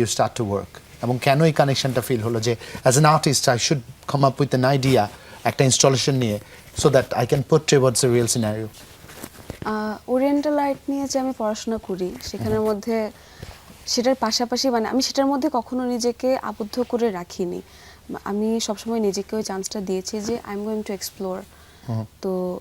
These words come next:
Speaker 2: সেটার কারণে আমি, আহ, আর্ট ডিরেকশন, পেইন্টিং, even প্রপ মাস্টারিং এর কাজ করেছি।
Speaker 1: হুম।
Speaker 2: আহ, তো সেসবের কারণে হচ্ছে যে এই কাজটাও আমার কাছে আসে,
Speaker 1: হুম।
Speaker 2: যে they, তা,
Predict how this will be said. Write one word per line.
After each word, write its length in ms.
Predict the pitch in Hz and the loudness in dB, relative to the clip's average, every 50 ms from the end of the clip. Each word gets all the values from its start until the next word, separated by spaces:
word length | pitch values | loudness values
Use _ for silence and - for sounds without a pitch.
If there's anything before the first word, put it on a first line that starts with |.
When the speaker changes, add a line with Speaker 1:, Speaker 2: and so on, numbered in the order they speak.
| - - | -10 -12
Speaker 2:
সেটার 320 | - - 220 214 233 233 | -10 -8 -4 -4 -4 -2
কারণে 540 | 226 247 233 233 233 226 226 233 233 226 226 | 0 2 2 2 2 0 0 0 0 0 0
আমি, 600 | 226 208 202 202 208 208 214 208 208 208 208 208 - - - - - - - - - | 0 0 0 0 0 0 0 0 -2 -4 -6 -8 -10 -16 -20 -20 -20 -20 -20 -16 -8
আহ, 320 | - 196 190 190 185 - - - - - | -6 -4 -4 -4 -4 -6 -8 -12 -8 -4
আর্ট 180 | - 208 202 185 | -2 -2 -2 0
ডিরেকশন, 680 | 185 208 190 196 190 - - - 202 196 190 190 196 - - - - | 0 0 0 0 -2 -2 -4 -4 -2 0 0 -2 -4 -6 -14 -10 -4
পেইন্টিং, 640 | 214 202 196 196 196 190 208 202 196 196 190 190 190 240 - | -2 0 0 0 -2 0 0 0 0 0 -2 -4 -6 -10 -8
even 300 | - 185 185 196 196 202 | -6 -4 -2 0 -2 -2
প্রপ 220 | 196 - 196 185 - - | -2 -2 -4 -4 -2 -6
মাস্টারিং 460 | 202 202 - - - 208 208 208 214 | -6 -6 -6 -8 -8 -6 -4 -4 -4
এর 80 | 214 208 | -6 -6
কাজ 280 | - 202 196 - - - - - - - - | -8 -10 -8 -10 -12 -12 -14 -20 -20 -16 -6
করেছি। 460 | - 214 190 190 185 - - 226 226 - - - - | -4 -4 -4 -2 -4 -6 -8 -8 -10 -14 -14 -14 -10
Speaker 1:
হুম। 180 | 110 107 104 107 104 - - - - - | -6 -6 -6 -6 -8 -12 -20 -20 -12 -8
Speaker 2:
আহ, 440 | 190 190 185 185 185 185 185 190 - - - - | -6 -4 -4 -4 -4 -6 -6 -10 -12 -18 -18 -12
তো 380 | - 196 190 190 185 185 190 - - - - - - - - - - - - - | -8 -6 -6 -4 -6 -6 -8 -10 -14 -18 -20 -20 -20 -20 -20 -20 -20 -20 -20 -12
সেসবের 920 | - - - 254 254 254 - - 285 277 247 247 285 294 294 285 277 277 269 | -6 -4 2 4 4 4 4 2 0 0 2 2 2 4 4 2 2 0 -2
কারণে 560 | - - 262 262 262 262 254 254 262 262 262 | -2 0 0 2 2 2 0 0 0 0 2
হচ্ছে 360 | 262 262 254 - - 262 254 | 0 0 0 0 0 0 0
যে 360 | 214 240 254 254 254 254 240 - - | 2 4 4 6 6 4 4 2 0
এই 260 | 214 233 240 247 240 | 2 2 2 2 2
কাজটাও 520 | - 240 233 233 233 - - - 240 233 | 2 2 2 2 2 -2 -2 0 0 2
আমার 220 | 226 220 208 214 208 | 2 0 0 -2 -4
কাছে 260 | 214 220 - - 226 | -6 -6 -4 -4 -4
আসে, 280 | 196 180 185 - - | -4 -4 -6 -8 -10
Speaker 1:
হুম। 540 | 214 269 - - - - - - - - - | -10 -12 -12 -18 -20 -20 -20 -16 -10 -8 -4
Speaker 2:
যে 500 | - 196 185 180 180 175 175 175 175 - - - - - - - | -4 -2 -2 0 0 -2 -2 -2 -4 -8 -10 -14 -20 -14 -6 -2
they, 240 | 208 202 196 190 - | 0 0 0 -2 -2
তা, 140 | - 208 196 | -2 -2 -2